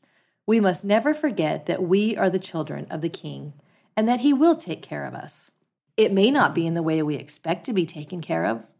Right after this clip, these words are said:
Sometimes it's not even in the way we want to be taken care of. But we can be assured that God always has our best interest at heart and God always takes care of us in his love. The third thing we see about worry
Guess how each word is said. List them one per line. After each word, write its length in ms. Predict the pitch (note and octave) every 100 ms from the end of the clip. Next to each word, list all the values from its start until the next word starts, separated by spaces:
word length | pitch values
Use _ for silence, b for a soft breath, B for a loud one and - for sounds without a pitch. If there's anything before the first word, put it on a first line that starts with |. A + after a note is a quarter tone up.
| b b -
Sometimes 640 | - F3+ A#3+ F#3+ D#3 E3
it's 160 | E3+ -
not 260 | E3 D#3+
even 220 | F3+ G3 G#3
in 100 | G#3+
the 80 |
way 200 | A3 B3
we 120 | C#4+ D4+
want 300 | C#4 A4 -
to 80 |
be 140 | E3 D3+
taken 320 | D#3 D3 D3+
care 260 | D3 C#3 A#2
of. 320 | A2 D3+ _ _ _ _ _ _
But 120 | G3+ F#3
we 140 | A#3
can 220 | A#3 D#4
be 120 | D#4
assured 640 | E4+ - - D3+ - - D#3+ _ _
that 280 | F3+ - -
God 340 | D#3+ D3+ E3+ -
always 480 | G#3 G3+ E3 D3 -
has 200 | D#3+ D3+
our 100 | D3
best 340 | D3 F3 F#3+ -
interest 460 | E3+ D#3+ F#3+ -
at 100 | G3+ -
heart 340 | D#3 C#3+ C#3+ _
and 180 | E3+ E3+
God 280 | E3 D#3+ D#3+ - -
always 380 | G3+ F#3 D#3 -
takes 300 | - - -
care 320 | - F3+ F3
of 100 | C3+
us 300 | - - -
in 120 | D#3+
his 220 | D#3+ D#3 D3+
love. 380 | C#3+ - D#3 _ _ _ _ _ _ _ _ _ _ _
The 140 | - A#3
third 360 | D#4+ G4+ -
thing 180 | F3+ E3
we 100 | E3
see 220 | D#3 F3+
about 320 | E3 D#3+ - -
worry 460 | - - - A#3